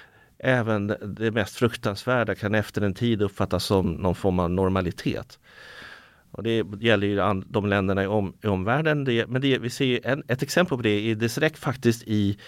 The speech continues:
i Ukraina också. Som rapporterna därifrån visar, att till exempel i huvudstaden Kiev så, så finns det en viss normalitet, att folk är inte lika rädda när flyglarmet går. Ehm,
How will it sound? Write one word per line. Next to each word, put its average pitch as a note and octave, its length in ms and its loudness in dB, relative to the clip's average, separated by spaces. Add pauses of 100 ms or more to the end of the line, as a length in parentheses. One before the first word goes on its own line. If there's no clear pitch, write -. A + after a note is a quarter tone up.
(240)
i A2 240 0
Ukraina A#2 380 0
också. E2+ 500 -2
Som G#2 280 0
rapporterna G#2+ 480 -2
därifrån C3 400 0
visar, G2+ 240 -2
att F#2 120 0
till A2 80 0
exempel A#2 400 2
i A2 40 0
huvudstaden G2 520 0
Kiev A2+ 320 0
så, G2 360 -2 (640)
så G#2 380 0
finns B2 300 -2
det A#2+ 120 0
en A2 100 0
viss G#2+ 240 -4
normalitet, A2 800 0
att F#2 120 -6
folk - 260 0
är A2 40 4
inte G2 140 2
lika G2+ 220 0
rädda A2 300 0
när G#2+ 100 0
flyglarmet F#2+ 640 -2
går. B2 400 2 (460)
Ehm, F#2 500 0